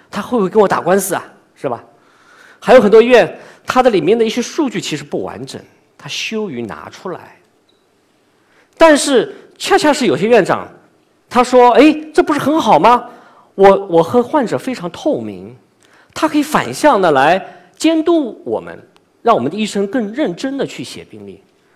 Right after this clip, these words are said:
把该写的都写好。”这是真正的以患者为中心的医院会有这么个考虑，啊。我们很欣喜看到这样的医院越来越多了，啊，越来越多了，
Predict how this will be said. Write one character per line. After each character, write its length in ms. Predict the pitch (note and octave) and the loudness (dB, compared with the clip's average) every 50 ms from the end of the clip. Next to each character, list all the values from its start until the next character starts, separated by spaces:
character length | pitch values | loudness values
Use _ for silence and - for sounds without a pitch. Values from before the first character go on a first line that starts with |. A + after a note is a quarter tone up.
| _ _ _ _ _ | _ _ _ _ _
把 140 | - - C3 - | -8 -6 -6 -4
该 200 | - A3+ G#3+ G#3+ | -2 -2 -2 -2
写 180 | G#3+ - A#2+ | -4 -6 -10
的 100 | F#2+ G2 | -12 -12
都 140 | - - E3 | -12 -10 -12
写 260 | D#3+ - - C3 C3+ | -12 -12 -14 -14 -16
好。” 220 | G#2+ - - - _ _ _ _ _ _ _ _ _ _ _ _ _ _ _ _ _ _ _ _ _ _ _ _ _ _ _ _ _ _ _ _ | -16 -18 -20 -20 _ _ _ _ _ _ _ _ _ _ _ _ _ _ _ _ _ _ _ _ _ _ _ _ _ _ _ _ _ _ _ _
这 100 | - E3 | -16 -14
是 80 | C#3+ C#3 | -14 -12
真 240 | - - F#3 F3+ F3+ | -8 -8 -6 -6 -6
正 120 | F3+ F3+ | -8 -6
的 100 | C#3+ C3 | -6 -6
以 140 | A#2 G2 F2 | -8 -8 -12
患 300 | F2 - - - E3+ B2+ | -12 -6 -6 -6 -6 -6
者 100 | A#2+ A2 | -12 -14
为 140 | F#2 F#2+ G2 | -14 -14 -14
中 200 | G2 A2+ G#2+ G#2+ | -14 -14 -16 -16
心 160 | G#2+ - A2+ | -16 -16 -16
的 80 | G2+ F#2+ | -16 -16
医 80 | F#2+ | -16
院 240 | G2 G#2+ G#2 F2 D#2 _ _ _ _ _ _ _ _ _ | -14 -14 -14 -14 -16 _ _ _ _ _ _ _ _ _
会 280 | _ - - B3+ F#3 A#2+ | _ -10 -6 -6 -6 -6
有 120 | G2 D#2+ | -8 -10
这 120 | - - | -14 -14
么 100 | A2 F#2 | -16 -16
个 120 | F2+ F#2+ F#2 | -16 -16 -18
考 220 | - - - - | -20 -20 -20 -20
虑， 160 | - G2+ F#2+ _ _ _ _ _ _ _ | -20 -20 -20 _ _ _ _ _ _ _
啊。 120 | - - - _ _ _ _ _ _ _ _ _ _ _ _ _ - | -20 -20 -20 _ _ _ _ _ _ _ _ _ _ _ _ _ -14
我 80 | A2 | -8
们 120 | A2+ C#3+ D3+ | -6 -6 -4
很 140 | - A#2+ | -4 -6
欣 180 | A#2+ - G#3 F3+ | -6 -4 -4 -4
喜 60 | D3+ | -4
看 120 | - F3 D#3+ | -2 -2 -2
到 40 | |
这 160 | C#3 - A3+ A3 | 0 4 4 4
样 140 | F#3+ E3 | 4 4
的 300 | D#3 C#3 B2 A2 - - - _ _ _ _ - | 4 2 0 0 -4 -12 -20 _ _ _ _ -10
医 80 | D#3 | -6
院 120 | E3 E3 D#3+ | -4 -2 0
越 200 | F#3 A3 G#3+ E3+ | 4 4 4 6
来 80 | D3 | 4
越 80 | C#3 D3+ | 2 2
多 180 | D3 F3 E3+ | 4 4 4
了， 100 | E3 D3+ B2+ - - - _ _ _ _ _ _ _ _ - | 4 4 0 -4 -10 -20 _ _ _ _ _ _ _ _ -20
啊， 160 | A2+ G#2+ - | -20 -20 -16
越 160 | - A2+ A2 | -12 -10 -10
来 80 | G2 F2+ | -10 -10
越 60 | F#2+ | -12
多 160 | - F#2 F#2 | -14 -18 -20
了， 80 | F#2+ | -20